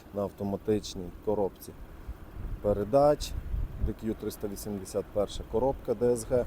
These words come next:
на сто десять кіловат, сто п'ятдесят кінських.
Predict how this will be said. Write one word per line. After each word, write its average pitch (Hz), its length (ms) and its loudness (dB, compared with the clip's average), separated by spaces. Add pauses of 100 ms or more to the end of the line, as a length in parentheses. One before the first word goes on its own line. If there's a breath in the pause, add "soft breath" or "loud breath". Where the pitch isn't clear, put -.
(480 loud breath)
на 104 80 2
сто - 220 2
десять 104 420 4
кіловат, 104 280 6
сто 104 340 0
п'ятдесят 98 400 0 (100)
кінських. 139 460 0